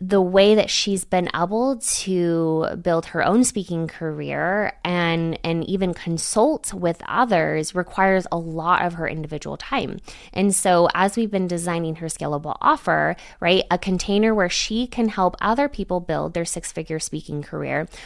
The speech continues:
without feeling like she has to spend individual time with a bunch of people, we've been doing a lot of work behind the scenes to think about what that fulfillment structure looks like, what the design looks like, and then the marketing and selling around it, right? This is what we do with you in Female Founders Board.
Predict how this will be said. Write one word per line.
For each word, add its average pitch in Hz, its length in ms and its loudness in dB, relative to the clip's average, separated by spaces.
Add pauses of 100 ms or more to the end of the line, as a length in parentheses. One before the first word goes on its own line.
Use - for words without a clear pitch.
(120)
without 208 540 6
feeling 202 240 4
like 202 140 0
she - 120 -2
has 170 160 -4
to 175 80 -6
spend 156 320 -2
individual 190 480 0
time 156 220 -4
with 151 120 -4
a 156 40 -4
bunch 160 240 -4
of - 80 -20
people, 156 440 0 (300)
we've 208 160 0
been 190 160 2
doing 185 260 -2
a 208 80 -2
lot 175 160 0
of 170 120 -2
work 165 260 -4
behind 165 320 -4
the 170 80 -2
scenes 160 320 -6
to 165 100 -8
think 156 140 -8
about 160 260 -2
what - 460 0
that 185 320 4
fulfillment 160 540 -4
structure - 340 -6
looks 147 260 -6
like, 151 280 -6 (300)
what 202 200 8
the 226 80 2
design 160 840 0
looks 151 320 -6
like, 151 260 -6
and 170 100 0
then 170 120 2
the 160 80 0
marketing 156 440 -4
and 147 140 -8
selling 143 140 -8 (160)
around 202 340 0
it, - 300 -10
right? 165 180 -8
This 165 200 -10
is 175 100 -6
what 175 140 -4
we 175 100 -2
do 160 160 -4
with 156 160 -8
you 156 100 -8
in 143 140 -6
Female 143 280 -8
Founders 208 340 -2
Board. - 320 -8